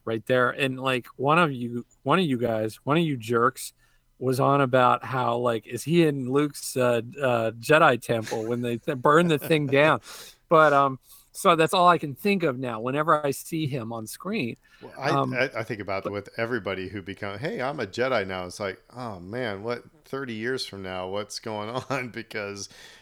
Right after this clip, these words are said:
Speaker 2: you know.
Speaker 1: Yeah. Yeah. But, like, that, to that point though, like, him, um, and then Ahsoka and Anakin, we've not seen their relationship on screen in live action before this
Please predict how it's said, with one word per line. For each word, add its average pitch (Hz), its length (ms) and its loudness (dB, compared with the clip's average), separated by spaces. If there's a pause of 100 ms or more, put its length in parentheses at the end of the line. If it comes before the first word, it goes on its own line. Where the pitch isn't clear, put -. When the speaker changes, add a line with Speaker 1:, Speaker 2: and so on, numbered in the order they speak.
(140)
Speaker 2:
you 117 60 -10
know. 110 280 -2
Speaker 1:
Yeah. 120 220 0 (500)
Yeah. 110 280 2
But, 147 360 2
like, 165 260 4 (140)
that, 202 340 4
to 247 160 -4
that 240 200 2
point 143 240 -2
though, 131 160 0
like, 127 220 -6
him, 190 600 4 (380)
um, 131 400 0 (160)
and 160 180 -2
then 165 200 0 (120)
Ahsoka 170 540 -2
and 139 100 0
Anakin, 127 440 -6 (1000)
we've 185 400 -2
not 147 420 4
seen 147 540 -4
their 165 560 2 (480)
relationship 131 920 0
on 143 260 6
screen 120 640 -4
in 160 200 2
live 135 340 4
action 110 580 -4
before 113 420 -4
this 107 540 2